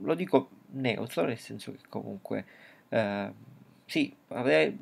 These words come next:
diciamo che sono stato qui un po' avaro, eh, perché è tendenzialmente invogliante, però ho deciso di rimanere un po' più basso. Descrizione e colore, insomma, taglio ribbon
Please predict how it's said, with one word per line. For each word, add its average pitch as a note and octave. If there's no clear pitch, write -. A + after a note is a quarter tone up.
diciamo D#3+
che D#3+
sono D3
stato C3+
qui -
un C3
po' C3+
avaro, B2+
eh, A#2+
perché A#2
è B2
tendenzialmente B2
invogliante, B2
però A2
ho G#2
deciso G#2+
di -
rimanere G#2+
un A2
po' A2+
più B2+
basso. A#2+
Descrizione C3
e B2+
colore, A#2
insomma, A2
taglio A#2
ribbon A#2